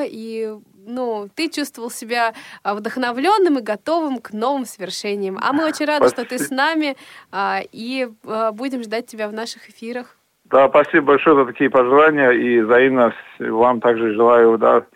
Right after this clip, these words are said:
Speaker 2: успеха, удачи в вашем деле, чтобы молодёжный отдел, да, более, да, ещё больше, как бы, да, э, процветал, развивался, и больше форумов, больше мероприятий. Пожалуйста, всегда ждём вас в гости, приезжайте,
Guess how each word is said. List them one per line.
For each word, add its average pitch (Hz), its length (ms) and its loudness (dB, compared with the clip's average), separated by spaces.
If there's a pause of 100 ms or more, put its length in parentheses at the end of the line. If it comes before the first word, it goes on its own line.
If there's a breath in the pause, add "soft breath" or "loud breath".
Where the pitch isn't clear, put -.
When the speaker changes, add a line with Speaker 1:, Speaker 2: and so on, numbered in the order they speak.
(200 soft breath)
Speaker 2:
успеха, 135 360 2
удачи 131 380 4
в 120 40 2
вашем 120 340 2
деле, 135 380 4 (260 loud breath)
чтобы 123 220 0
молодёжный 123 540 4
отдел, 127 380 4
да, 120 280 4
более, 117 480 2 (400 soft breath)
да, 120 100 6
ещё 127 260 4
больше, 135 320 4
как 117 160 -2
бы, 110 100 -4
да, 120 140 2
э, 117 1000 2
процветал, 135 560 4
развивался, 135 520 2
и 120 280 0
больше 117 360 0
форумов, 139 420 2
больше 120 240 2
мероприятий. 139 680 0 (200 soft breath)
Пожалуйста, 127 420 2
всегда 131 440 2
ждём 131 320 4
вас 127 160 6 (640 loud breath)
в 120 80 -6
гости, 139 560 2 (400 soft breath)
приезжайте, 135 800 2